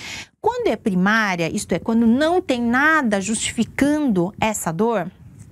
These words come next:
ela geralmente é autolimitada, né? Embora pode persistir por anos,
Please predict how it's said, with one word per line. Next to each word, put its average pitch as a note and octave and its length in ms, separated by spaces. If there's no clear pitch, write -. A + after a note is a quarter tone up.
ela A3 300
geralmente G3 640
é - 20
autolimitada, G#3 1040
né? F3+ 240
Embora G3+ 520
pode G3 400
persistir C4+ 680
por E4 240
anos, A#3+ 760